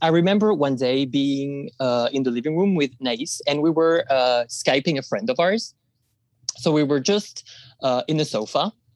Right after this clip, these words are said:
that was, uh, just against the wall. So the wall was behind us. Uh, and we were, like, you know, Skyping our friend.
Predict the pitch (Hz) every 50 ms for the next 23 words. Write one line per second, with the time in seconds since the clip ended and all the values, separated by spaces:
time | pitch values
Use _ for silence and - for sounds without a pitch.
0 | - - - _ _ _ - 123 139 135 127 131 131 127 127 127 123 117 - -
1 | - 131 123 120 117 117 117 117 117 117 113 113 113 113 - - - - - 127
2 | 120 - - 147 - - 139 131 131 135 139 - - 139 123 123 120 127 123 -
3 | 139 127 127 - - _ - - 135 123 143 156 170 175 156 139 131 117 - -
4 | 113 - 117 110 120 - - - - - - - _ _ _ _ _ - - -
5 | - - - - - _ _ - - 127 123 123 123 120 120 120 117 117 113 113
6 | 110 107 - - 160 165 165 170 160 147 147 139 131 127 127 - 120 - _ -
7 | 113 107 135 131 110 107 - - - 127 120 - 131 120 113 107 - - 123 127
8 | 143 156 196 220 233 208 208